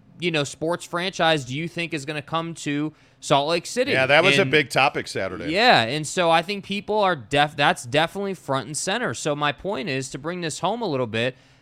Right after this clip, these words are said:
Speaker 1: When we talk about Jordan Clarkson, when we talk about trading all these guys, Ryan Smith is absolutely in the loop on this stuff. I, he may not be in the war room making every single decision,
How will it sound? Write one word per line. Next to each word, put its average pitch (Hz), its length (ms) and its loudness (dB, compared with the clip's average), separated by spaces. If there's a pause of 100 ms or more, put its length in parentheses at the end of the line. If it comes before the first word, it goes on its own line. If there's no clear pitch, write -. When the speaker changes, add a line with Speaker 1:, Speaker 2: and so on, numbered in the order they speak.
(220)
Speaker 1:
When 151 180 -2
we 190 80 -2
talk 208 320 4
about 185 260 2
Jordan 180 340 -4
Clarkson, 170 500 -2
when 151 140 -4
we 190 80 -6
talk 185 320 2
about 156 240 -2
trading 220 400 -4
all 143 180 0
these 117 260 -2
guys, 113 440 2 (240)
Ryan 247 320 6
Smith 262 280 -6
is 165 140 -6
absolutely 196 480 2
in 185 80 -6
the 160 60 -6
loop 165 240 -4
on 123 160 0
this 110 140 -6
stuff. 95 380 -10
I, 151 180 0
he 165 280 -6
may 240 200 2
not 226 200 0
be 220 140 -2
in 202 60 -2
the 175 60 0
war 165 320 2
room 190 240 -4
making 156 340 -4
every 156 200 -2
single 160 300 -6
decision, 131 580 -4